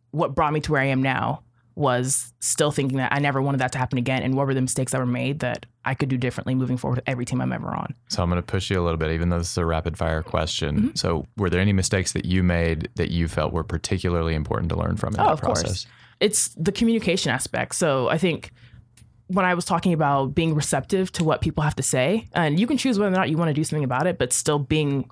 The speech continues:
Speaker 1: open and always listening to different point of views, I wish I would have did that more, um, because I think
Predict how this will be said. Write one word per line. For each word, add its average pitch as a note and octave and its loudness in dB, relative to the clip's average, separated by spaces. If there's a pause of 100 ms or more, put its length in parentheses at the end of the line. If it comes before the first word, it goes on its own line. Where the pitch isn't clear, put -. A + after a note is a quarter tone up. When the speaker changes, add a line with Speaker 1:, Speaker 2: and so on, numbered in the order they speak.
Speaker 1:
open C#3+ 0
and C3 -2
always C#3+ 2
listening C3 0
to B2+ -4
different C3 0
point C#3+ 0
of C3 0
views, C#3 0
I D3 2
wish D3+ 0
I D3+ 2
would D3 2
have C3 -2
did C3 -2
that - -4
more, - -2 (380)
um, B2+ 2
because C#3 0
I C3 2
think C3 -2